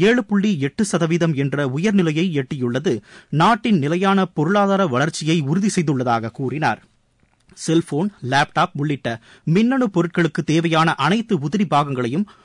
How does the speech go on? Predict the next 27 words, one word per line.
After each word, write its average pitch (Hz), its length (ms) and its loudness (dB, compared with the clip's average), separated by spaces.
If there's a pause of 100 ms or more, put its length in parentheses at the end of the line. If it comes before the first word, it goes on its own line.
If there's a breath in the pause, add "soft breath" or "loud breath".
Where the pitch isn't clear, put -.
(120)
உள்நாட்டிலேயே 226 800 2
உற்பத்தி 196 360 -2
செய்வதற்கு 160 560 0
நடவடிக்கைகள் 196 720 2
மேற்கொள்ளப்பட்டு 170 580 -2
வருவதாக 120 440 -2
தெரிவித்தார். 113 540 -4 (520 soft breath)
சுயசார்பு 226 580 0
இந்தியா 131 340 -2 (120)
இரண்டாயிரத்து 175 560 0
நாற்பத்தி 151 460 -2
ஏழில் 131 260 -2 (280 soft breath)
வளர்ச்சி 175 420 0
பெற்ற 202 320 -2
இந்தியா 160 440 2
ஆகிய 135 340 -2
பிரதமர் 226 420 -2
திரு 143 180 -2
நரேந்திர 196 360 0
மோடியின் 160 460 0
தொலைநோக்கு 214 500 0
இலக்குகளை 147 480 -2
எட்டுவதற்கு 127 580 -4 (500 soft breath)
இளைய 240 360 0
சமுதாயத்தினர் 160 760 -2
கடுமையாக 220 600 0
உழைத்து 139 340 -2